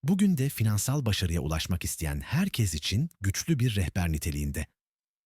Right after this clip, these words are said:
Eğer bu özet size ilham verdiyse ve daha fazla sesli kitap özeti görmek istiyorsanız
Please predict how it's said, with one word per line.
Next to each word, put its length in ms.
Eğer 260
bu 120
özet 280
size 220
ilham 460
verdiyse 580
ve 200
daha 240
fazla 360
sesli 340
kitap 280
özeti 260
görmek 360
istiyorsanız 680